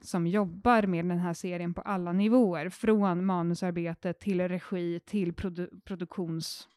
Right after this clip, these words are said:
liksom, teamet. För det är, det är så minutiöst och det är en sån hyllningssång till allt som är det, liksom, det, det mäktiga med den japanska kulturen. Alltså allt i hur de använder kameraarbetet för att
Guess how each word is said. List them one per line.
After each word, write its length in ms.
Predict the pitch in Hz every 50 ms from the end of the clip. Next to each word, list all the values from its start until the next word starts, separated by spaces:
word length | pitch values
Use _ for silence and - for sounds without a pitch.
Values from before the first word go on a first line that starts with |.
| _
liksom, 440 | - 202 185 - 170 160 165 165 - -
teamet. 640 | - 240 220 185 175 175 175 165 175 _ - - - _ _ - - - - - - _ _ -
För 120 | - 202
det 120 | 185 190 - _ _ -
är, 380 | 220 202 185 180 175 170 -
det 100 | 196 196
är 40 | 185
så 140 | - - 208
minutiöst 1000 | 202 202 202 196 196 - - - - 208 240 247 185 101 92 151 190 - - -
och 200 | - - 185 - 202
det 200 | 196 180 - -
är 220 | 190 180 175 - -
en 180 | 190 180 180
sån 180 | - 180 170 175
hyllningssång 840 | 170 208 233 214 196 175 165 170 170 170 - - 262 226 175 165 165
till 500 | - - - 180 156 156 160 165 165 165 - _ _ _ _ _ _ _ _ _ _ _ _ _ _ _ _ _ _ _ _ _ _ _ _
allt 360 | - 202 180 170 165 160 - -
som 240 | - 208 180 160 - -
är 500 | - 180 170 160 156 151 151 151 - 156 - _ _ _ _ _ _ _ _ _ _ _ _ _ _ _ _ _ _ _ _ _ _ _ _ _ _ _ _ _
det, 100 | - 202
liksom, 420 | 196 180 180 190 170 165 160 185 185
det, 140 | 202 196 -
det 180 | 196 185 202 185
mäktiga 720 | 196 202 220 220 - _ _ - - - 269 240 262 247
med 160 | 233 214 190
den 120 | 175 170
japanska 340 | 165 151 - 165 147 - 165
kulturen. 520 | - 180 170 - - 170 127 135 165 165
Alltså 180 | 175 185 180 190 -
allt 300 | - 190 196 190 - -
i 40 | 190
hur 100 | 190 185
de 120 | 180 180
använder 280 | 185 185 175 156 147 -
kameraarbetet 1500 | _ - - - 269 240 202 180 175 180 175 175 - 175 190 190 196 202 269 277 269 247 220 - _ - - 160 -
för 500 | - - - 175 170 165 165 160 160 - -
att 300 | - 170 156 _ - -